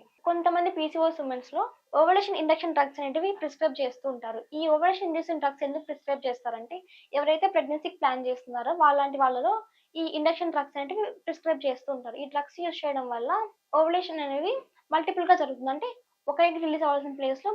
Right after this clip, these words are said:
మల్టిపుల్ ఎగ్స్ రిలీజ్ అవుతాయి. ఇలా మల్టిపుల్ ఎగ్స్ రిలీజ్ అవడం వల్ల మల్టిపుల్ ప్రెగ్నెన్సీ అనేది పాసిబిలిటీ ఉంటుంది. ఇలా మల్టిపుల్ ప్రెగ్నెన్సీ రావడం అనేది చాలా వరకు కాంప్లికేషన్ గా మారుతుంది. ఇంకో ఫ్యాక్టర్ వచ్చేసి సర్జికల్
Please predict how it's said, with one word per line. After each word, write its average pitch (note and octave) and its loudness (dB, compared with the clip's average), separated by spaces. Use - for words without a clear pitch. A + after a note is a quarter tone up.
మల్టిపుల్ D#4 0
ఎగ్స్ D#4+ -8
రిలీజ్ C#4 -2
అవుతాయి. A#3+ -6
ఇలా D#4+ 0
మల్టిపుల్ C#4 -2
ఎగ్స్ - -14
రిలీజ్ D#4 -6
అవడం C4+ 0
వల్ల B3+ -4
మల్టిపుల్ F4+ 0
ప్రెగ్నెన్సీ C#4+ 0
అనేది C#4+ -4
పాసిబిలిటీ D4 2
ఉంటుంది. A#3 -10
ఇలా D4+ 2
మల్టిపుల్ D4+ -2
ప్రెగ్నెన్సీ C#4 -4
రావడం B3 0
అనేది C4+ -8
చాలా D4+ 0
వరకు D4+ -6
కాంప్లికేషన్ C4+ -4
గా F4 -6
మారుతుంది. A3 -10
ఇంకో E4 0
ఫ్యాక్టర్ D4+ 4
వచ్చేసి D4 -8
సర్జికల్ D#4 0